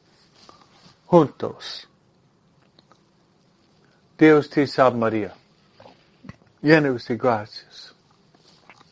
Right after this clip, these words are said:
El Señor es contigo. Bendita tú eres entre todas las mujeres,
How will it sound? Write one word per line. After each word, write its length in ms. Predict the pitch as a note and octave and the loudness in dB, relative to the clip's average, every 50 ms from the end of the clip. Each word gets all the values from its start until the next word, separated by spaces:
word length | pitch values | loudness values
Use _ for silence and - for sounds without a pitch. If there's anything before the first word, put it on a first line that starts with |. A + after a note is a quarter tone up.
| _ _ _ _ _ _ _ _ _ _ - | _ _ _ _ _ _ _ _ _ _ -6
El 200 | D3 D3 C#3+ C3 | -2 0 0 0
Señor 380 | - - C#3+ C3+ C3+ C3+ C3 | -2 -4 0 2 2 2 2
es 80 | A#2+ - | 0 -2
contigo. 520 | - B2 A#2+ A2+ - - A2+ F#2+ - - _ _ _ _ _ _ _ _ _ _ _ _ _ _ _ _ _ _ _ _ _ _ _ _ _ _ _ _ _ _ _ _ _ _ _ _ _ _ _ _ _ _ _ _ _ _ _ _ _ - | -4 -6 -6 -6 -4 -4 -4 -4 -6 -12 _ _ _ _ _ _ _ _ _ _ _ _ _ _ _ _ _ _ _ _ _ _ _ _ _ _ _ _ _ _ _ _ _ _ _ _ _ _ _ _ _ _ _ _ _ _ _ _ _ 0
Bendita 500 | D3 C#3+ C#3+ D3+ D3+ D3+ D3+ D#3 C#3+ D3+ | 0 2 4 2 2 2 2 -2 -2 0
tú 160 | - D3 D3 | 2 2 4
eres 280 | D3 D3 C#3+ - - | 4 2 0 -2 -6
entre 260 | C#3+ B2 - - C3+ A#2 | -10 -8 -6 -6 -6 -4
todas 360 | - C#3+ C3 C3 A#2+ - - | 0 0 0 0 -2 -2 -4
las 200 | C3 A#2 - - | -6 -6 -6 -8
mujeres, 800 | A#2+ A2 - - C#3 C3 A2+ F#2+ F#2+ - - - - - - | -10 -10 -8 -4 -4 -4 -4 -4 -8 -16 -20 -20 -20 -20 -20